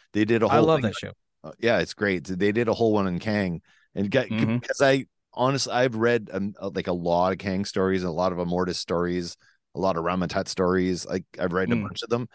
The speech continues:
Speaker 1: and then I'm like, I, I can't remember which ones <laughs> were which. So I listened to that
Speaker 2: <laughs>
Speaker 1: episode
Speaker 2: Right.
Speaker 1: to kinda like, okay, w-, w-, what do I remember? What do, and then they're like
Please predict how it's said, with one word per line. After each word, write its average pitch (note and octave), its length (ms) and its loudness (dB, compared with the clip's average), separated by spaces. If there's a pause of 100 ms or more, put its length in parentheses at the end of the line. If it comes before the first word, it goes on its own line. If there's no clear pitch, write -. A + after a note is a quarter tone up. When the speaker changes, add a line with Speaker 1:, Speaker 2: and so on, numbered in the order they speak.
(540)
Speaker 1:
and A2+ 180 2
then A#2 100 4
I'm A#2+ 100 2
like, G#2 260 2
I, F#2+ 180 -4 (140)
I G2 100 0
can't G2 260 -4
remember G#2 440 2
which F#2+ 220 0
ones F#2+ 200 0
<laughs> - 0 -
were D#2+ 220 -10
which. F2 560 -2 (280)
So A#2+ 120 0
I A2+ 80 6
listened B2+ 320 4
to F3 180 2
that G3 120 4
Speaker 2:
<laughs> A2 40 8
Speaker 1:
episode C3+ 720 4
Speaker 2:
Right. - 120 -10 (240)
Speaker 1:
to C#3+ 120 6
kinda B2+ 360 6
like, A#2 180 4
okay, G#2+ 560 0
w-, G2+ 180 -8
w-, G#2+ 280 0
what G#2+ 100 4
do B2+ 140 4
I B2+ 80 4
remember? B2 340 0
What A2+ 160 6
do, A2+ 140 0
and A2 260 0
then A#2+ 180 2
they're A2+ 160 4
like A2 220 2